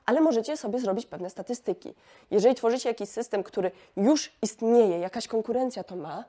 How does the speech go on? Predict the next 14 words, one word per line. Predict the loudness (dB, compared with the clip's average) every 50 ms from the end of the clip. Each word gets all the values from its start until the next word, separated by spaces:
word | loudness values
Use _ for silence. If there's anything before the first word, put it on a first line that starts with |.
| -18 -20 -20 -20 _ _ _ _ _ _ _ _
czemu | -10 -4 0 0 2 2 4 6
by | 6 6 4 2
tutaj | 0 -4 -2 0 0 -2 -2 -4 -10 _ _ _ _ -4
nie | 0 2 4 6 6 4 4 2 -4 -10 _ _ _ _ _ _ _ _ _
pomanewrować | 2 4 6 6 6 6 6 6 4 4 2 4 4 2 2 0 -2
i | -2 0
nie | 0 0 0
zobaczyć | 0 -2 -2 -4 -4 -6 -10 -12 -12
ich | -10 -10 -8 -8
wyników, | -6 -6 -6 -6 -6 -8 -12 -12
jeżeli | -10 -10 -8 -6 -6 -6
jest | -6 -6 -8 -12
taka | -16 -14 -12 -12
możliwość. | -10 -10 -10 -12 -12 -14 -14 -16 -16 -18 _ _ _